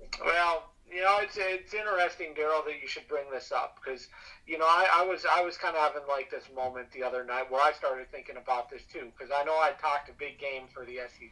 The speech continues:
C, right? Um, and I just sat down and said, "What's going on with this?" You know, and, and, and then I think I, I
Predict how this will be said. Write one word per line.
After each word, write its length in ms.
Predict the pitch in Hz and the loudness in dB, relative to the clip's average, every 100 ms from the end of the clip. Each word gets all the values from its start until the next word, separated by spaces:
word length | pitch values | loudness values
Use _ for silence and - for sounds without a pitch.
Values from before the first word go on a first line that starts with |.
| - | -18
C, 220 | 127 - - | -12 -12 -10
right? 320 | 139 135 - - - - - - - | -10 -10 -14 -20 -20 -20 -20 -20 -10
Um, 320 | 120 120 120 120 - - - - - - - - - - - - | -8 -8 -10 -16 -20 -20 -20 -20 -20 -20 -20 -20 -20 -20 -14 -2
and 80 | 151 | 2
I 140 | 160 | 2
just 160 | 156 - | 0 -2
sat 280 | 170 170 | -2 -2
down 180 | 160 170 | -4 -10
and 80 | 160 | -10
said, 160 | - 156 | -8 -6
"What's 200 | 135 156 | -4 -4
going 240 | 202 202 202 | -4 -4 -2
on 280 | 214 226 | -6 -8
with 160 | 165 - | -10 -10
this?" 380 | - - - - - - - - - | -10 -10 -12 -16 -20 -20 -20 -18 -8
You 100 | 156 | -2
know, 220 | 160 165 | 0 0
and, 400 | 165 160 170 165 | 0 -2 -4 -8
and, 80 | - 170 | -8 -8
and 140 | 156 | 0
then 140 | 226 269 | 2 4
I 120 | 220 | 2
think 340 | - 208 - 185 | 0 -4 -2 0
I, 220 | 165 165 | 2 2
I 100 | 143 | 2